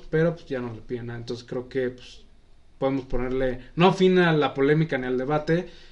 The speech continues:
pero creo que se puede aclarar más la situación de quién es mejor. Yo creo que, pues,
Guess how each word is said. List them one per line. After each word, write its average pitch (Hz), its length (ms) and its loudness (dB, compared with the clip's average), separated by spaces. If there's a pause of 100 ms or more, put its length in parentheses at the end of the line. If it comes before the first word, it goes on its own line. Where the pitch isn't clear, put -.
(180)
pero 156 280 4
creo 151 160 2
que 147 100 -4
se 123 60 -8
puede 143 240 0
aclarar 127 580 -2
más 127 140 -6
la 123 160 -4
situación 123 460 -8
de 127 120 -8
quién 135 300 -4
es 123 100 -6
mejor. 147 460 -6 (540)
Yo 131 200 -2
creo 135 200 0
que, 135 160 0
pues, 151 380 -4